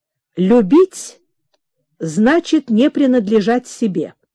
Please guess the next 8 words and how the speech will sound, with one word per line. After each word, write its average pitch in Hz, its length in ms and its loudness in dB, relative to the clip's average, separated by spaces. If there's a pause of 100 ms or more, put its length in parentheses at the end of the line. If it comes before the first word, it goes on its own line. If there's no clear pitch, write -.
(1080)
перестать 311 560 2
жить 233 320 2
для 190 160 2
себя, 151 480 -6 (1040)
перейти 277 500 4
в - 40 0
существование 277 920 0
другого, 233 720 0